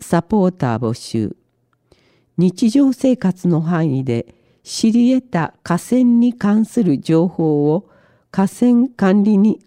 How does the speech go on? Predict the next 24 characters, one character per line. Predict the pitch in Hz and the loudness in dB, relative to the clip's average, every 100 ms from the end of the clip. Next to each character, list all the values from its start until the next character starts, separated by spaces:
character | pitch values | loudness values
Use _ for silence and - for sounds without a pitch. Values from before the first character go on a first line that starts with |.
| - | -6
管 | 175 180 190 | 0 2 2
理 | 208 | 0
者 | - 156 | -2 -2
に | 196 | -2
伝 | - - 175 185 | -6 -4 0 0
え | |
て | 185 170 | -2 -4
い | 170 | -2
た | 151 | -4
だ | 151 156 | -4 -6
く | - 147 - _ _ _ _ _ | -4 -6 -6 _ _ _ _ _
河 | - 190 | -4 -4
川 | - 294 262 311 - | 0 2 2 0 -8
サ | - 175 | -4 -2
ポ | - 240 | 0 0
ー | 208 | 0
タ | - 165 | 0 0
ー | 190 | 0
を | 269 | 0
募 | 160 | -2
集 | - 139 127 | -2 -4 -4
し | - | -4
ま | 117 127 | -4 -4
す。 | - - | -8 -14